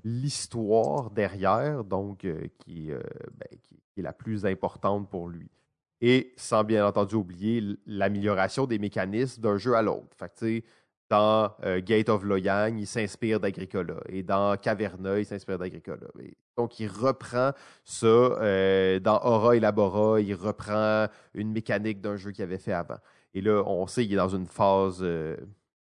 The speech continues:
ben, peut-être le moins, là, mais, euh, Tetramino, là, donc, tu sais, il a fait Patchwork, mais après, il a fait des jeux qui s'inspiraient fortement de Patchwork, qui,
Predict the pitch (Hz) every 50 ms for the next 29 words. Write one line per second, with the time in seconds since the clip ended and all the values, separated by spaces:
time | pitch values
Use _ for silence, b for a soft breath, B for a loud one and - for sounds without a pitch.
0 | _ _ _ _ _ _ - - 101 95 - - 113 104 107 110 107 110 104 98
1 | 107 127 156 151 135 131 117 101 95 92 92 87 90 90 - - - 120 - -
2 | - 117 110 110 107 104 101 107 127 135 127 120 113 104 95 95 92 92 - 113
3 | 104 95 90 - 101 - - 104 98 98 - - - 104 98 98 101 98 101 95
4 | 87 - 90 87 85 87 - 95 90 _ _ _ _ _ _ _ _ _ - 95
5 | 87 98 95 - - - - 113 107 110 104 - - - - 127 120 113 98 87
6 | 107 113 110 - - 120 110 - - 120 104 98 104 104 104 98 98 95 - 98
7 | 95 - - - 101 92 95 104 107 - _ - 95 87